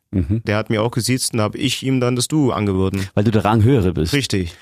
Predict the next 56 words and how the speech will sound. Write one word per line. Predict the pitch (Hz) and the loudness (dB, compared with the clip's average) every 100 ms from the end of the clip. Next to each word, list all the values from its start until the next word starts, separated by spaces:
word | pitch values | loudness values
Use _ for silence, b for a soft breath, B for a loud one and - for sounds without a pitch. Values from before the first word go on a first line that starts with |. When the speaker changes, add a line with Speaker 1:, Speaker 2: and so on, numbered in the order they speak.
| B B - | B B -4
Speaker 1:
Ja, | 87 113 147 - | 0 2 0 0
das | 87 | -2
ist | 98 | -2
schwierig. | - 135 - B - | 0 -2 -2 B -2
Pass | 117 - | -2 0
auf, | 82 - B B | -4 -6 B B
es | - 95 | -6 -2
ist | 127 | 0
ja | 131 | 0
so | 117 107 | 0 0
bei | - | -2
uns | - 98 - | 0 -2 0
hier | 80 - - _ _ - | -6 -8 -12 _ _ -2
im | 104 | 0
Radio. | 85 82 85 82 85 B B _ - | 0 -2 -2 -2 -4 B B _ -6
Ich | - | -2
bin | 123 | 0
ja | 120 | 2
nicht | 107 | 2
nur | 110 95 | 2 2
Moderator | 95 87 90 131 | 2 0 0 2
hier, | 127 | 2
ich | 113 - | 0 0
bin | 107 | -2
ja | 90 | -2
auch | |
der | 92 | -4
Programmleiter | 80 - 92 104 82 90 | -8 -4 -2 0 -2 -4
hier. | 90 113 - _ b b b b | -2 -2 -4 _ b b b b
Ich | 117 | -2
will | |
das | 123 | 0
eigentlich | 85 113 | 2 2
nicht | 110 95 | 2 2
sagen, | 87 120 98 | 0 0 0
aber | 95 | 0
das | 95 | 0
muss | 123 | 0
ich | 120 | 2
sagen, | 90 101 104 | 0 0 0
damit, | 95 104 104 - _ - | 0 0 -2 -10 _ -2
äh, | 98 | 0
man | 98 95 | 0 0
das | 95 | -2
versteht. | 104 - 113 98 - B B B | -4 -4 -2 -2 -4 B B B
So, | 90 95 82 B 117 | 0 0 0 B 0
deswegen | 107 131 | 2 2
bin | 127 | 2
ich | 127 117 | 0 0
relativ | 117 110 104 | 0 0 0
hoch | 117 - | -2 0
oben | 117 101 104 | 0 2 2
im | 98 | 2
Rang. | 98 82 92 98 - | 0 0 -4 -6 -6
Speaker 2:
Ja. | 117 104 - | -4 -4 -6
Speaker 1:
Ja. | 85 | -6